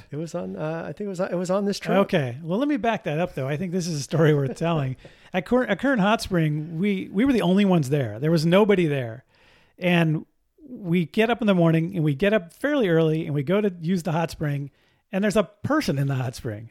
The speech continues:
Speaker 1: Yeah, no one around for miles, and this guy shows up out of <laughs> nowhere.
Speaker 2: So we had to sit there and wait, like, an hour while this guy took his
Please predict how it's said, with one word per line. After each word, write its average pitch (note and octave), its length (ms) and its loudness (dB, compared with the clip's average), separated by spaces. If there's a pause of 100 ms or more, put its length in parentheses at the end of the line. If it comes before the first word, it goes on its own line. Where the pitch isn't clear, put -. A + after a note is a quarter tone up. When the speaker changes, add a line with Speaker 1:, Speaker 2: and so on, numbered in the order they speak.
(100)
Speaker 1:
Yeah, B2+ 480 -6
no D#3 200 4
one A#3 140 4
around F3 540 4
for D#3+ 180 -2
miles, B2+ 680 -2
and A#2 500 -6 (140)
this B2+ 180 -4
guy A#2 240 -6
shows A#2 460 -4
up A2+ 160 -6
out A2 160 -4
of G2+ 100 -8
<laughs> - 0 -
nowhere. A#2 500 -2 (680)
Speaker 2:
So - 180 -2
we A#3 140 2
had B3+ 160 2
to G3+ 80 0
sit G#3 180 -2
there F3+ 240 2
and D3 180 -2
wait, D3+ 280 2
like, C3 180 -4
an A#2+ 140 -8
hour D3 340 2
while B2 140 -2
this D3+ 160 -4
guy D3+ 100 0
took D3 180 -4
his B2+ 120 -4